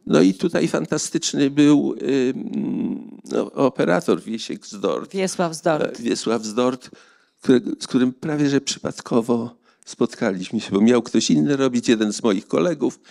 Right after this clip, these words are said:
Speaker 1: który nagle zrezygnował. To strasznie przykre dla reżysera, jak prawie na tydzień przed tym kolega, e, mówi: "Nie, ja nie zrobię tego".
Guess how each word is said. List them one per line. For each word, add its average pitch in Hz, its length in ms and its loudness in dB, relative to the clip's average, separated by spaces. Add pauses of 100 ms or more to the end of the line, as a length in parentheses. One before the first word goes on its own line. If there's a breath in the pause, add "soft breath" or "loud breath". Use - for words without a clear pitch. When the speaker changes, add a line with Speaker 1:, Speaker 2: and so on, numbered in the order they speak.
(260 soft breath)
Speaker 1:
który 143 300 2
nagle 127 320 0
zrezygnował. 107 880 0 (1160 soft breath)
To 104 60 -6
strasznie - 400 -4
przykre - 360 -12
dla - 260 -4
reżysera, - 560 -2 (160)
jak - 200 -8 (580 loud breath)
prawie 76 280 2
na 80 160 4
tydzień 92 460 2
przed - 300 -4
tym 90 140 -4
kolega, 95 640 -2 (540 soft breath)
e, 104 240 2
mówi: 104 380 2
"Nie, 127 160 4
ja 80 160 4
nie 85 180 2
zrobię 76 360 0
tego". - 420 -12